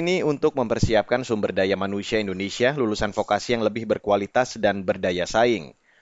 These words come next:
Hal ini disampaikan Pelaksana Tugas Deputi Bidang Koordinasi Peningkatan Kualitas Pendidikan dan Moderasi Beragama di Kementerian Koordinator Pembangunan Manusia dan Kebudayaan atau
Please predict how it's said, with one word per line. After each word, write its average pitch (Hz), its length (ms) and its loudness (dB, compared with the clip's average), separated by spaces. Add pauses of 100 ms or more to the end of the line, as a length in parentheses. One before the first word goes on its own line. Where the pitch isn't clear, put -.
(320)
Hal 143 240 4
ini 165 160 4
disampaikan 147 560 2
Pelaksana 131 320 0
Tugas 139 320 2
Deputi 123 320 0
Bidang 117 240 4
Koordinasi 110 560 -2
Peningkatan 104 480 -2
Kualitas 117 400 2
Pendidikan 120 640 0
dan 110 80 6
Moderasi 104 560 0
Beragama 101 480 2
di 120 240 -4
Kementerian 107 560 -2
Koordinator 135 560 0
Pembangunan 107 400 0
Manusia 104 480 0
dan 101 160 2
Kebudayaan 98 640 -2
atau 110 240 0